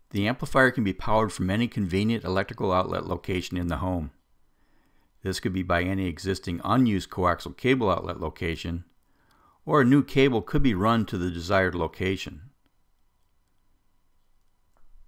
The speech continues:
The maximum length of the coaxial cable between the amplifier and outlet is one hundred fifty feet.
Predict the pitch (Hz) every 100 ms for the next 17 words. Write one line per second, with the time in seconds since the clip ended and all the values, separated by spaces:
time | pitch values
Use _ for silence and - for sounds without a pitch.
0 | _ _ _ _ _ _ _ _ _ _
1 | _ _ _ _ _ 87 87 104 - 135
2 | 113 113 117 104 85 - 110 107 - 82
3 | - 120 107 80 92 - 135 117 101 113
4 | - - 110 95 85 110 82 78 - _
5 | 92 98 131 135 143 107 92 107 - 85
6 | - 92 67